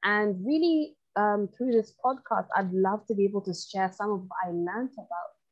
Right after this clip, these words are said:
what I've learned over the years, um, with some of the listeners. And if they, like, resonate with anything that has been said, I would, that would just be my goal, and I'd be so happy.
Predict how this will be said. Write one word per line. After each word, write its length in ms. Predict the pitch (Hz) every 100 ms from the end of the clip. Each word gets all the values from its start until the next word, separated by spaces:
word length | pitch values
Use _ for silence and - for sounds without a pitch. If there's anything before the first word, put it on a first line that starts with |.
| -
what 140 | 220
I've 200 | 214 180
learned 260 | 196 208 208 208
over 220 | 190 190
the 100 | 180
years, 480 | 175 202 202 185 185 _ _ _ _ -
um, 400 | 185 180 185 185
with 220 | 190 190
some 200 | 233 233
of 140 | 240 208
the 80 | 226
listeners. 580 | 254 285 294 170 151 -
And 440 | 175 180 185 185 - _ _
if 160 | 208 214
they, 360 | 214 214 220 220
like, 220 | 196 190 - _ _
resonate 520 | 180 208 214 220 208 -
with 160 | 185 190
anything 440 | 208 208 208 196
that 120 | 180 180
has 140 | 180 -
been 180 | 170
said, 260 | 165 202 196 -
I 40 | 175
would, 180 | 185 - _ _ _ _
that 160 | 190 185
would 160 | 196
just 220 | 202 202 -
be 80 |
my 160 | 190 175
goal, 200 | 165 165
and 100 | 165
I'd 140 | 160 165
be 100 | 175
so 240 | - 175
happy. 840 | 180 175 - 262 - - 262 226